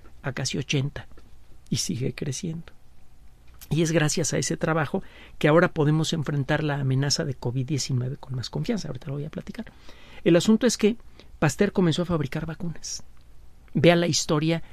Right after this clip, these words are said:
de la vacuna contra el antrax, es verdaderamente emocionante. Que es de las que, eh, hacen que uno suelte el libro, se pare y empiece a aplaudir. Si, si lee este libro en silencio, sin que nada lo distraiga y de veras se mete en la lectura,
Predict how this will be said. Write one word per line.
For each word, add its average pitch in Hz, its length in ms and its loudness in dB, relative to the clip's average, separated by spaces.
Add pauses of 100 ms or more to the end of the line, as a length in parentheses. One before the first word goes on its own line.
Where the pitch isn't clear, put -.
(120)
de 156 140 2
la 135 100 0
vacuna 147 340 0
contra 135 340 0
el 123 100 4
antrax, 135 460 0
es 139 120 -4
verdaderamente 147 920 2
emocionante. 131 680 -6 (800)
Que 269 220 -12 (440)
es 165 180 2
de 190 80 6
las 156 240 2
que, - 340 -4 (600)
eh, 311 460 -10
hacen 170 280 2
que 180 100 0
uno 170 140 4
suelte 175 320 4
el 156 60 6
libro, 170 240 0
se 143 160 -4
pare 160 260 2
y 147 80 0
empiece 147 340 0
a 147 40 0
aplaudir. 120 380 -6 (800)
Si, - 260 -4
si 147 300 -2
lee 160 160 6
este 190 280 4
libro 185 260 2
en 160 80 2
silencio, 156 540 2
sin 143 200 -6
que 131 140 -6
nada 143 260 -2
lo 143 140 -6
distraiga 143 480 -4
y 127 60 0
de 127 120 -2
veras 175 240 2
se - 160 0
mete 160 280 2
en 143 80 4
la 127 80 4
lectura, 185 440 0